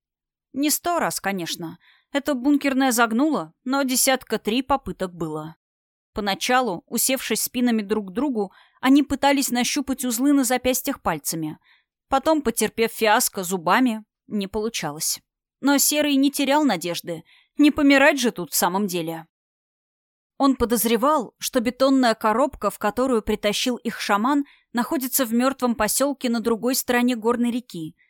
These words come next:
Там, по словам Виссариона, с до того, как все случилось, никто не жил. И теперь этот гад попросту выжидает, когда они с Эри сдохнут. Если шаман читал те же учебники, что и бункерная,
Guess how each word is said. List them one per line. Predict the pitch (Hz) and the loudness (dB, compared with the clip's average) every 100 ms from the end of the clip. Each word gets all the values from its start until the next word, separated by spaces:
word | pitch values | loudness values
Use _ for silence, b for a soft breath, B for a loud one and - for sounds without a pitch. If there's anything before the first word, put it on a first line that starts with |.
| _ _ _ - | _ _ _ 0
Там, | 285 262 | 2 2
по | |
словам | 233 240 226 262 | 2 2 2 2
Виссариона, | 240 - - 220 269 311 220 190 | 0 0 0 2 4 4 2 -2
с | 196 196 | -6 -6
до | 240 | -2
того, | 247 240 277 | 0 0 0
как | 254 - | -2 -4
все | 254 | -4
случилось, | - 254 - 302 285 - | -4 -6 -4 -4 -4 -2
никто | 262 - 262 | -4 -2 0
не | 269 | 0
жил. | 220 170 156 - _ _ _ _ - | 0 -8 -14 -20 _ _ _ _ -6
И | 339 | -2
теперь | - 285 269 294 | 0 0 2 2
этот | 254 226 196 | 2 -2 0
гад | 220 240 - | 0 0 0
попросту | 226 214 196 - 190 | -2 -2 -6 -6 -6
выжидает, | 180 185 170 226 269 - - | -4 -4 0 0 0 -4 -8
когда | - 226 190 247 | -2 -2 2 4
они | 269 240 | 4 0
с | - | -2
Эри | 170 165 | -2 -4
сдохнут. | 175 165 151 170 156 - _ _ _ _ _ - | -4 -6 -6 -8 -12 -14 _ _ _ _ _ -4
Если | 247 - 262 | 0 0 0
шаман | - 247 233 269 247 | 0 2 2 2 0
читал | 226 226 233 | -2 0 0
те | - 240 | 0 -2
же | 214 | -2
учебники, | 208 - 240 226 196 196 | -4 -2 0 -2 -4 -6
что | - 220 | -2 -2
и | |
бункерная, | 202 262 277 180 165 165 156 | 0 0 0 -2 -4 -6 -6